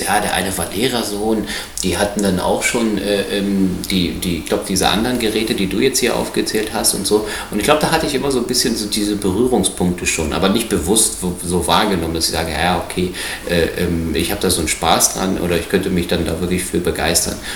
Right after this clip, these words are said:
Und dann nachher ging das aber dann nachher los. Ab dem C vierundsechzig, ähm, war das dann ungebrochen, dass man dann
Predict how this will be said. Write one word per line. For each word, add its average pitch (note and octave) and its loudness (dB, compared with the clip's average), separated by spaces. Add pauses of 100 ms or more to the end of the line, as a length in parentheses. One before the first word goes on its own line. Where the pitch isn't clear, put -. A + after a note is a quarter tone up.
(140)
Und E2 2
dann F#2+ 4
nachher D#3+ 4
ging D#3+ 0
das D#3 0
aber D3 2
dann C#3+ 0
nachher C#3 0
los. C#3+ 6
Ab - -4
dem G#2+ 0
C B2 0
vierundsechzig, G2 0
ähm, C3 0
war A#2+ 4
das B2 2
dann - 2
ungebrochen, A#2+ 0
dass A2+ -2
man G#2 -2
dann G2 2